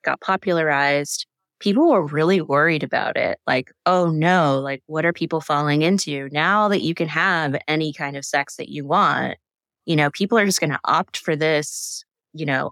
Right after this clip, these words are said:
option where they can have great sex, but also intimacy, you know, without commitment."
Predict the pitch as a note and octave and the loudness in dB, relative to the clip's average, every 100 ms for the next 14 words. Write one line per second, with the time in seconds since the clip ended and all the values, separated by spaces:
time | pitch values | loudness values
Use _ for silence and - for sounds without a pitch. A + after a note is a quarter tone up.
0 | - D3+ G3+ - C#3 C3+ C#3 C#3+ D3 D3 | -2 -2 0 -2 -2 -2 -2 0 -2 -2
1 | C#3+ D3 C#3+ - D3+ - - E3+ D3+ - | -2 -2 -2 -2 -2 -2 0 0 -2 -4
2 | - - D3 - D3 - F3 F#3+ F3 D3 | -2 0 0 0 0 0 0 -2 -4 -4
3 | B2 B2+ - G3 _ _ _ _ _ E3+ | -4 -4 -6 -10 _ _ _ _ _ 0
4 | D#3 C#3+ C#3+ E3 E3 D3+ - D#3 F3+ - | 2 2 0 0 0 -2 -2 0 0 0
5 | - - | -2 -4